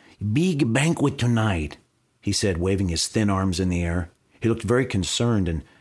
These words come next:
and somewhat alarmed. "Banquet tonight?" I said. "Yes, Jim,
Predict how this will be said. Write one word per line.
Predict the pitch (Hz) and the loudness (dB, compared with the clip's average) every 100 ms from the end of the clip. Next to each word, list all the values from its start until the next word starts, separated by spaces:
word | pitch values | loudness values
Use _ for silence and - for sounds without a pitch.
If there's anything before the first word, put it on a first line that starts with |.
| _ | _
and | 95 | -8
somewhat | 87 110 92 | -2 0 2
alarmed. | 90 98 104 85 76 - _ _ _ _ _ _ _ _ _ - | 2 2 2 0 -2 -8 _ _ _ _ _ _ _ _ _ -10
"Banquet | - 208 135 123 - - | -4 -2 -2 -4 -8 -6
tonight?" | 87 104 220 - _ _ | -2 0 -2 -6 _ _
I | - | -6
said. | - 107 117 120 _ _ - - - | -2 0 -2 -4 _ _ -20 -20 -10
"Yes, | 92 113 123 - | -2 0 0 0
Jim, | 104 85 110 | -2 0 -2